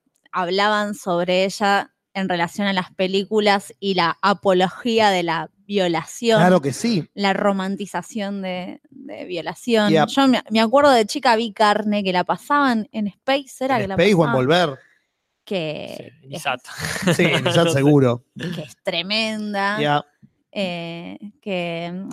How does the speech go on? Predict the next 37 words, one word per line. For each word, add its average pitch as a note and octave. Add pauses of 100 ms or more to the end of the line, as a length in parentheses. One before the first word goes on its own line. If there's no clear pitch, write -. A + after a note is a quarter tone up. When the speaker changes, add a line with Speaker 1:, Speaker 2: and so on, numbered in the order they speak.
(140)
Speaker 1:
la F#3
nota A3+
que G3+
leí, F#3
se, F#3+
yo -
no G3
me E3+
acordaba G3
esto, F3+
pero F3
que F3+
después A3+ (460)
se G3+
lo G3
ocultaba A3
el A3+
novio A#3+
de G#3
la G3
violación G3+
y A3
se A3
baneaba B3+
y A#3
le G#3
pedía G#3
perdón A3
al A#3
novio C4+
por F3+
ser C#4+
violada. G#3+
O A2
sea, -
era -
Speaker 2:
Tranqui, E3+